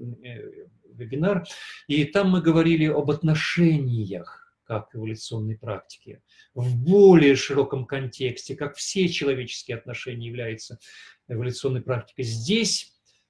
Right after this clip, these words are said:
мы, м, сосредоточимся на, а, важнейшем отношении между мужчиной и женщиной, которое, э, носит замечательное имя — любовь.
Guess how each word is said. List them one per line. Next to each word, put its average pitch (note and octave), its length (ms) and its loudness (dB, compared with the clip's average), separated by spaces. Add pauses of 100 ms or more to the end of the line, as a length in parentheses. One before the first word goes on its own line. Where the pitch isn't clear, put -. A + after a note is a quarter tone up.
(220)
мы, E3 460 -2
м, B2+ 440 -6
сосредоточимся B2+ 1160 -6 (260)
на, A#2+ 800 -4
а, G#2+ 40 -8
важнейшем C3+ 1120 -2 (300)
отношении D#3 1000 -2 (160)
между B2+ 340 -2
мужчиной A#2+ 480 -4
и - 20 -4
женщиной, D#3 560 -4
которое, C3+ 560 -10 (400)
э, G2 240 -14
носит C3 380 -14
замечательное A#2+ 800 -8
имя — A2+ 360 -6 (500)
любовь. B2 840 -6